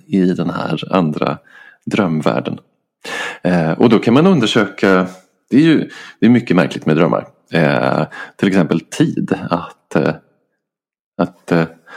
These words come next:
en vanlig, ehm, ja, men rem-sömn, den är, under första delen av natten så är det kanske bara fem minuter långa, eh, episoder som man har. Eh, på morgonen så blir det lite längre.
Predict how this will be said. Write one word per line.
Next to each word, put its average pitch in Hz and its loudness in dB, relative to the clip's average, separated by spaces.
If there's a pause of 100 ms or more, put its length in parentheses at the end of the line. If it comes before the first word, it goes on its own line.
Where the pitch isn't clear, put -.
(280)
en 104 0
vanlig, 107 2 (580)
ehm, 85 2 (1080)
ja, - 0
men 104 4
rem-sömn, 117 2
den 120 2
är, 107 2 (640)
under 120 2
första 120 0
delen 107 4
av 104 4
natten 87 0
så 110 2
är 123 4
det 107 4
kanske 202 0
bara - 2
fem 78 0
minuter 80 0
långa, - -2 (720)
eh, - -12
episoder - -4
som - -8
man 78 0
har. 90 0 (560)
Eh, 90 2
på 110 0
morgonen 117 4
så 117 -4
blir 107 4
det 87 4
lite 82 2
längre. 78 2